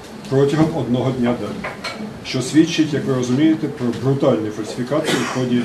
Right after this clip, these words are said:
процесу. Я звертаю вашу увагу на те, що в моїй справі нема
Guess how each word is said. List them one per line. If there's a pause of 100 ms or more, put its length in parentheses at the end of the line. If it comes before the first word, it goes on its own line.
(220)
процесу. (1400)
Я
звертаю
вашу
увагу (880)
на
те,
що (640)
в
моїй
справі (580)
нема